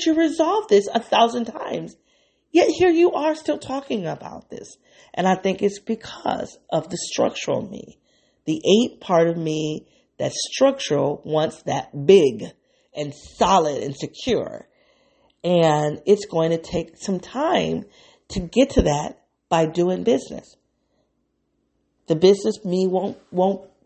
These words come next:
it's going to take time to build it. Now, I talked to my business coach today, 'cause I have a business coach. We met for the fourth time today. And what she said is, she said, "Yeah," she said, she understood it. She said, "But you may never get to that place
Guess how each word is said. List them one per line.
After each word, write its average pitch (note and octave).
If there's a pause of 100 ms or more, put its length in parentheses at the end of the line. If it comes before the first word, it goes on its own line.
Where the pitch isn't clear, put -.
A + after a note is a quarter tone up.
(140)
it's G3+
going E3
to F#3+
take F#3+
time F3+
to G3
build A3
it. -
Now, D#3+
I F3+
talked F#3+
to F#3+
my E3+
business G3
coach -
today, - (300)
'cause F3+
I F3+
have D#3+
a D#3
business D3
coach. -
We D3+
met D3
for D3+
the C#3
fourth C#3
time C3+
today. C#3 (320)
And D#3+
what D#3
she C#4+
said C#3
is, C3+ (960)
she -
said, G3+
"Yeah," G#3+
she G#3
said, F3+
she G#3+
understood A#3
it. G#3
She F3
said, E3
"But D#3
you B3 (280)
may F3+
never F#3
get G#3
to -
that D#3
place A3+